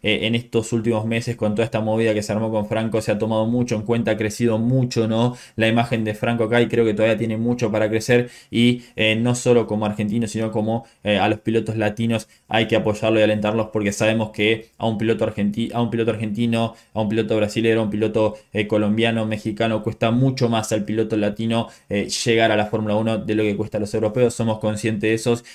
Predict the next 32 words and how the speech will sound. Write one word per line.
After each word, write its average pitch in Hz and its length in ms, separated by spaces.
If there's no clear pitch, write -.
y 113 60
esperemos 110 380
que 104 100
Franco 110 380
pueda 113 180
seguir 107 260
con 104 140
este, 104 200
por 107 200
este 104 220
camino. 98 440
Eh, 101 220
estuvo 117 340
en 104 60
Fórmula 113 420
tres, 139 340
lo 120 160
hizo, 127 240
ahora 110 140
está 117 140
en 110 100
Fórmula 113 300
dos. 127 200
Sé 131 220
que 120 80
es - 40
complicado, 120 720
que 117 80
en 113 120
cuanto 110 300
a 113 40
esto, 117 360